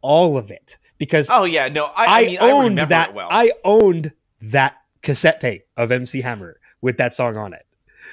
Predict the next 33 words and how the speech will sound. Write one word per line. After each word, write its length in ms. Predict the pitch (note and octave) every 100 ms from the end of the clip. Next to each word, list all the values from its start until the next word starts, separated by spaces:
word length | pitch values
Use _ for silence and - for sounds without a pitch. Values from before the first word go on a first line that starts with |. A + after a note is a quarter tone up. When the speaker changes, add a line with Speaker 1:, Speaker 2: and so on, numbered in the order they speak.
| -
Speaker 2:
Uh, 160 | C#3+ C#3+
what 240 | C3 C#3+
it, 180 | D3+ D#3
what 260 | A#2+ A2 D3+
it 80 | E3
truly 440 | - C3+ D3+ D3
is 380 | C3 A#2 A#2 -
for 140 | G#2+
me 180 | G#2+ G#2
is, 480 | - G2+ F#2+ F#2+ -
it 140 | G#2+ G2+
is, 460 | G2 G2 G#2 - _ _ _ _ _ _ _ _ _ _ _ _ _ _ B2+
it 100 | B2
is 180 | A2
nostalgia 760 | A2+ A2 - - B2 C3 B2 D3 G#2 A2
for, 440 | - G#2+ G#2 F#2+ -
and 300 | A2+ A2+ A#2
that's 200 | A2 -
purely 480 | - - B2 B2+ B2
all 240 | G#2+ A2
it 60 | A2
is. 380 | G#2 A#2 B2 - -
If 220 | G2+ -
you 180 | A2 G#2
can 340 | - G#2 G2 _ -
s-, 300 | - - -
remove 460 | G#2+ G2+ A2 D3 C3
nostalgia 460 | C3 C3 B2 A2
from 220 | - A#2
it, 100 | B2+ -
it 160 | G#2+
is 240 | G2 F#2+ - _
absolute 680 | F3 F3 - D3 B2 A2